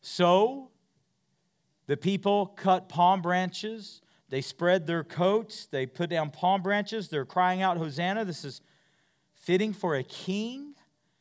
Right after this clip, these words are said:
Why are they singing, "Hosanna, blessed be the one who comes in the name of the Lord"? Why are they singing this?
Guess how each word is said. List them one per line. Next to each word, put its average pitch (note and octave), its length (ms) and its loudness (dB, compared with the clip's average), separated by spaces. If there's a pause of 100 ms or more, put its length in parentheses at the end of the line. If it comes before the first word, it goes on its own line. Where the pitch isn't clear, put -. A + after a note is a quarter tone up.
(240)
Why A#3 440 8
are G#3+ 240 6
they G3 380 2 (200)
singing, A3+ 480 2
"Hosanna, G#3 920 6 (200)
blessed G3 640 6
be A3+ 520 0 (640)
the B2+ 80 -10
one F3 300 2
who E3+ 100 0
comes F3+ 400 -2
in D#3+ 100 -6
the C#3+ 60 -6
name E3+ 200 -4
of F3 60 -6
the E3 60 -2
Lord"? F#3+ 240 0
Why F3 300 2
are G#3 80 -2
they F#3+ 120 -2
singing G3 460 -6
this? A#3+ 240 -10